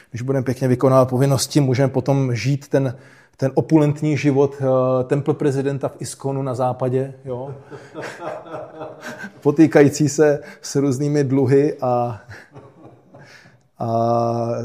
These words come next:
s velkou úctou od veškeré kongregace a všech dalších členů, kteří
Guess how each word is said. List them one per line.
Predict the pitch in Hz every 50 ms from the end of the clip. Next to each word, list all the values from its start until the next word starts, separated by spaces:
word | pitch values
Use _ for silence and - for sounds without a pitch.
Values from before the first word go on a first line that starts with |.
| 123
s | 120 101 - - - 135
velkou | 131 127 139 135 - 151 151
úctou | 151 175 147 147 - - 151 147 147 147
od | 147 156 151 -
veškeré | 143 135 131 - - 151 143 147 139
kongregace | - 139 135 135 123 135 139 131 139 127 131 - 135 135 135 139
a | 135 127 127
všech | 120 - - 135 117
dalších | 120 127 127 123 - 147 131 -
členů, | - - 139 135 127 127 127 131
kteří | 131 131 135 123 110 123 127 123 127